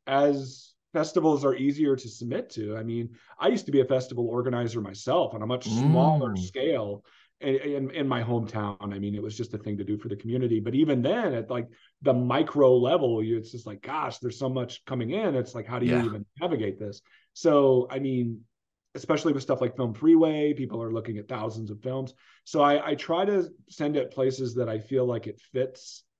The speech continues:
Speaker 2: Yep.
Speaker 1: the vibe of the festival. So I am a m-, meticulous researcher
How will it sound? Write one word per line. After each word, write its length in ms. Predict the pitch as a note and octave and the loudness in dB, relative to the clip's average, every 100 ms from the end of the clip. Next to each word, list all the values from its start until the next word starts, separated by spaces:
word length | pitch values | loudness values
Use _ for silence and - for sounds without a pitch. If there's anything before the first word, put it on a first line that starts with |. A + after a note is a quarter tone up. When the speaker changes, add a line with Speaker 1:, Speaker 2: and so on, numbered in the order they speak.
| _ - | _ -2
Speaker 2:
Yep. 220 | F#2 B2+ | 0 0
Speaker 1:
the 80 | A#2+ | 0
vibe 420 | A#2 A#2+ B2+ C3 | -2 -2 -4 -2
of 80 | A#2 | -4
the 60 | |
festival. 640 | G#2 B2 - D3+ E3+ F3+ F3 | -4 -4 -4 0 2 2 0
So 360 | - C3+ B2 | -2 0 0
I 180 | A2+ C3+ | -2 -4
am 140 | D#3 | -2
a 80 | D3 | -2
m-, 300 | B2 B2 B2 C3 | -2 -4 -6 -6
meticulous 800 | B2+ B2 - E3+ E3+ D3 B2 A#2+ | -6 -4 0 2 2 0 -2 -2
researcher 800 | B2+ B2 C3+ A2 G#2+ G#2+ G2+ | -4 -2 -2 -4 -4 -8 -8